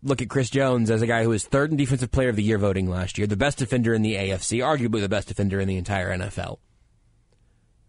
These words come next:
And the Chiefs decided, "Nah, we don't,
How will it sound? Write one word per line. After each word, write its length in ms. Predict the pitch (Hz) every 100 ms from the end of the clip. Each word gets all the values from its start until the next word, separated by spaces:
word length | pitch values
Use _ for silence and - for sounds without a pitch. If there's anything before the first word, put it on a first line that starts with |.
| _ _ _ _ _ _ _ _ _ _ -
And 100 | 117
the 40 | 117
Chiefs 260 | - 180
decided, 500 | 165 156 160 151 135
"Nah, 360 | 160 208 214 214
we 120 | 247
don't, 300 | 220 185 160